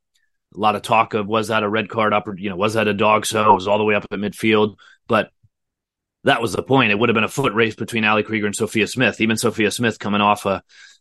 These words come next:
you know, an injury and, and still getting back. We, we assume she's back to full enough health, but, you know, is winning that foot race, right? So, um, I, I think those opportunities were there in a way that weren't necessarily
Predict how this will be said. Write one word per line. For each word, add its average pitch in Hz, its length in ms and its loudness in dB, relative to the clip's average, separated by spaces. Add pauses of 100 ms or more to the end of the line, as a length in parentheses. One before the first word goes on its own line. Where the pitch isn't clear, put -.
(120)
you - 80 -6
know, 90 220 -6
an 110 140 -2
injury 107 520 2
and, 98 140 -4
and 101 160 -8
still 117 200 -2
getting 104 220 -2
back. 104 340 0
We, 87 200 -8
we 87 160 -8
assume 107 240 -4
she's 95 180 -8
back 98 260 -2
to 90 100 -16
full 113 200 -2
enough 107 260 -2
health, 92 300 -4
but, - 200 -6 (480)
you 123 100 -6
know, 87 260 -6
is 139 180 2
winning 139 300 2
that 117 140 -2
foot 120 180 0
race, 92 320 -6
right? 104 280 0 (100)
So, 107 400 -4 (480)
um, 92 580 -2 (220)
I, 104 220 -2
I 110 40 -2
think 120 200 -4
those 123 180 2
opportunities 113 600 0
were 104 120 0
there 110 300 2
in 107 80 -2
a 101 60 -4
way 104 280 0
that 101 240 -2 (440)
weren't 104 280 -2
necessarily 101 840 -2